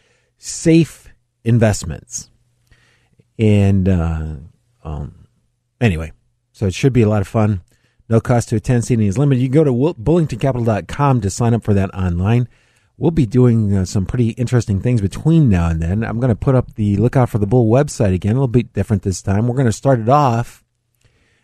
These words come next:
with one of the top, one of the things that we're gonna be talking about at the workshop as well. One of the safer ways to invest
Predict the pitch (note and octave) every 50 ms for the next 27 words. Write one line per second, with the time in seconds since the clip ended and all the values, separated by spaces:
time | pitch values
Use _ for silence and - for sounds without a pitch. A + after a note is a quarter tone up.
0 | _ _ G2+ G2+ G#2 G#2 G2+ - G2+ A2 B2 B2 B2 A2 G#2 G#2 G#2 G2 F2 -
1 | - B2 A2+ A2+ - G#2+ G#2+ G#2+ B2+ B2+ A2 F#2+ F#2 - - A#2+ A#2+ A2+ G#2+ G2
2 | G2+ F#2+ G2 G#2+ G2+ G#2 F#2+ G2 F#2 - A#2 G#2+ G2+ G2+ G2 F#2+ F#2 F#2 F#2 F2+
3 | - - E2+ G2 G#2 F#2+ - - A2+ - - F2 D#2+ F2 F#2 A#2 A#2+ A2+ G2 G2
4 | F2+ - _ _ _ _ _ _ _ _ - A#2 B2+ A#2+ G#2 G2 F#2 - - -
5 | D#3+ G3+ G#3+ - - - B2 A2+ G#2+ G2+ G#2 G#2 G#2 G2+ G#2 G#2 - - - A2
6 | G2 F#2+ F#2+ F#2 G#2 A2 A#2 A#2 - -